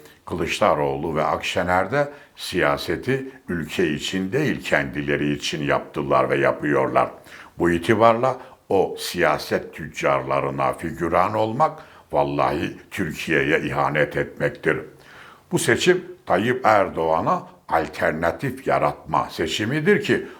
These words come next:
o seçeneklerin ikisi Ankara ile İstanbul belediye başkanlarıdır. Özgür Özel'e gelirsek iyi niyetine rağmen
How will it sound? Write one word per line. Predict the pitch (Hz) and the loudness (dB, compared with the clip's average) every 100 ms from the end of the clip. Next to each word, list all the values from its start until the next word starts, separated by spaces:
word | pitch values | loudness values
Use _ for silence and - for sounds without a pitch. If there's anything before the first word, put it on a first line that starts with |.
| - - | -10 -4
o | |
seçeneklerin | - - - 175 160 147 - 151 165 | 0 0 0 0 0 -2 -2 0 0
ikisi | 180 180 151 - 170 - - - | 0 0 0 4 2 2 -10 -2
Ankara | 98 92 76 80 73 65 | 2 2 4 2 4 2
ile | 67 76 71 | 0 -2 -2
İstanbul | - - 104 107 147 - - | -4 0 0 0 -4 -4 -4
belediye | 151 143 139 147 - | -2 0 2 2 2
başkanlarıdır. | - - - 69 65 65 65 127 76 - - - - - - | 2 0 -2 -4 -2 0 0 0 0 -2 -6 -20 -20 -6 2
Özgür | 98 82 110 92 | 4 4 2 2
Özel'e | 71 71 78 73 | 0 2 2 2
gelirsek | 73 95 120 170 - 139 - - - - - | 2 2 2 0 2 2 2 -8 -20 -14 -2
iyi | 143 170 104 | 2 4 4
niyetine | 73 71 69 90 80 73 | 4 4 2 0 2 2
rağmen | 82 110 110 110 123 151 | 4 4 4 2 2 0